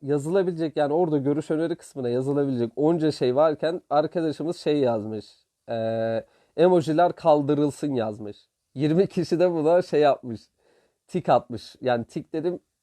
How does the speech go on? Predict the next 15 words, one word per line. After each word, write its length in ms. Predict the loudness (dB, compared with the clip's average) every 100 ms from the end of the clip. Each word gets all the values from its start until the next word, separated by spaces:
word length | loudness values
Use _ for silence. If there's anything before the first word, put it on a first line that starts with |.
| _
şey 240 | 2 4
atmış 380 | 4 2 -12 -8
ya. 240 | -6 -6 -8 -10
Nasıl 180 | -10 -6
söyleyeyim? 280 | -6 -4 -4
Buradan 320 | 2 4 4
en 140 | 4 2
iyi 120 | 2
gösterebileceğim 680 | 0 -2 -2 -4 0 -2 -2
şu. 320 | -2 -4 -6 _ _ _ _ _ -4
Rakibe 440 | -2 0 4 4
atmış 400 | 2 -4 -4 -12
gibi 180 | -6 -2
oluyoruz 400 | -2 -2 -2 2
ama 340 | 2 2 -4